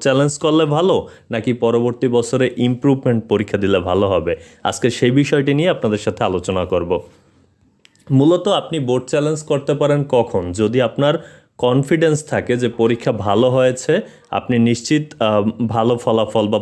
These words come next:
পাস করবেন, এরকম নিশ্চয়তা যখন থাকে তখন আপনার বোর্ড চ্যালেঞ্জ করাই ভালো হবে। কেননা যদি আপনি ধরুন কোনো একটা সাবজেক্টে ফেল করেছেন কিন্তু আপনি পরীক্ষাটা খুব ভালো দিয়েছেন, সেক্ষেত্রে যদি বোর্ড চ্যালেঞ্জ করেন, ওই খাতা যদি আবার নতুন করে,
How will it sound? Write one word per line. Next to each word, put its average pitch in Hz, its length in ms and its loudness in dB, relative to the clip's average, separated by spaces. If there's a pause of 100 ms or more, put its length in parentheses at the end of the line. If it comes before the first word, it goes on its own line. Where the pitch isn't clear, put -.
পাস 113 220 -2
করবেন, 117 360 2 (300)
এরকম 180 280 2 (180)
নিশ্চয়তা 180 480 -2
যখন 156 320 0
থাকে 117 320 -4 (380)
তখন 165 260 0
আপনার 175 280 2 (100)
বোর্ড 123 240 2
চ্যালেঞ্জ 135 340 2
করাই 127 280 0
ভালো 95 300 0
হবে। 87 260 -2 (480)
কেননা 147 360 2 (440)
যদি 135 240 2
আপনি 156 260 -2
ধরুন 151 320 2 (260)
কোনো 135 160 0
একটা 127 160 -2
সাবজেক্টে 127 440 -2
ফেল 123 280 2
করেছেন 104 440 0
কিন্তু 117 260 0
আপনি 139 120 -2 (140)
পরীক্ষাটা 151 360 0
খুব 139 220 -2
ভালো 95 240 2
দিয়েছেন, 87 420 0 (320)
সেক্ষেত্রে 131 420 0
যদি 156 180 2
বোর্ড 156 220 2
চ্যালেঞ্জ 156 320 0
করেন, 113 260 2
ওই 113 80 2
খাতা 113 280 -4
যদি 131 220 0
আবার 135 200 0 (320)
নতুন 120 280 2
করে, 139 260 2